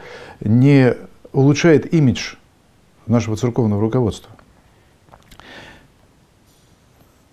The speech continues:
Да, э, мы же прекрасно понимаем, мы же не дураки, мы понимаем, что церковь — это очень разветвленная структура.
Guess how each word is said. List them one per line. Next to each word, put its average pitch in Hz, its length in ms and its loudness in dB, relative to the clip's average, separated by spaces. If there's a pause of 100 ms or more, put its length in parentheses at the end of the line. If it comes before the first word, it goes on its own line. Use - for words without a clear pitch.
(340)
Да, 113 480 2 (240)
э, 117 380 2
мы 147 160 4
же 160 260 4
прекрасно 143 440 0
понимаем, 151 420 2
мы 117 120 2
же 127 100 0
не 139 100 2
дураки, 139 360 0
мы 107 140 0
понимаем, 139 400 0
что 120 160 -4
церковь — 202 520 0 (440)
это 143 400 0
очень 165 320 2
разветвленная 135 800 2
структура. 123 640 -4